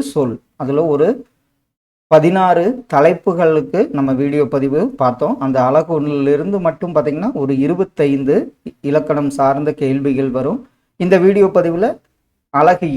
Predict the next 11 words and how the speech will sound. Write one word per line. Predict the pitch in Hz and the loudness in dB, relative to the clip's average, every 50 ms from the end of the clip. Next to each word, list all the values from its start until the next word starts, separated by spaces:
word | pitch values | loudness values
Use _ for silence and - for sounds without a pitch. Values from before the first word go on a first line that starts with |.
| 143 160 | 0 0
இரண்டுல | 175 180 185 180 - 160 185 254 - - 160 | 0 0 -2 -2 -2 -2 -2 -2 -2 0 -2
சொல்லகராதி, | 156 165 170 175 165 147 143 131 120 117 110 - _ _ _ _ _ - | 0 2 4 4 4 4 4 2 0 -2 -4 -8 _ _ _ _ _ -8
இதுல | 139 139 151 165 208 180 143 | -4 -2 0 0 0 0 0
ஒரு | 135 147 208 226 - - | 0 -2 -2 -4 -2 -4
பதினைந்து | 139 135 175 196 196 185 180 165 147 147 - 151 | -2 0 0 0 0 0 -2 -2 -2 -2 0 0
கேள்விகள் | 143 143 160 156 156 143 139 147 220 - - - - 143 | 0 0 0 -2 -2 -2 0 -2 -2 -2 -6 -8 -4 -2
கேட்கப்படும். | 143 135 135 - 139 123 143 131 143 196 262 - - _ _ _ _ _ _ _ _ - | -2 -2 0 -2 -2 -2 0 -2 0 -2 -2 -4 -8 _ _ _ _ _ _ _ _ -4
அதுல | 156 151 156 180 226 320 - - _ - | -2 0 2 2 2 2 0 -4 _ -2
பார்த்தீங்கன்னா, | 147 - 156 151 156 170 214 262 226 | -2 0 0 -2 -2 -4 -4 -4 -4
இந்த | 143 135 143 135 131 131 127 - | -2 0 0 2 2 0 0 -2
சொல்லகராதியில | 147 139 151 165 170 160 160 151 151 147 143 143 139 143 143 139 135 143 | -6 -4 0 2 2 4 4 4 2 4 2 2 0 0 -2 0 0 2